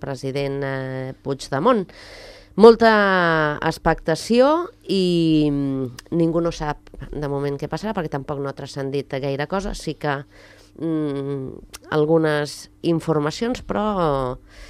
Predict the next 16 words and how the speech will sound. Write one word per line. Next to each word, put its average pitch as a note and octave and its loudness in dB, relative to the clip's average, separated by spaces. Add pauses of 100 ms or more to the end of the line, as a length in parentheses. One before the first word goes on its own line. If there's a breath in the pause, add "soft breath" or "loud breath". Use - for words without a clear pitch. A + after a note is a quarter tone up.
(420 loud breath)
fins G#3 0
que G3 -2
no G3 0
es G3+ -6
produeixi D3+ -2
la D3 -8
compareixença D3+ -6
de, C3 -8
del C#3 -6
president, D#3 -2 (180)
no D3 -6
sabrem D#3+ -4 (100)
en D3+ -2
quin G#3 0
nou F3 2
escenari E3 -4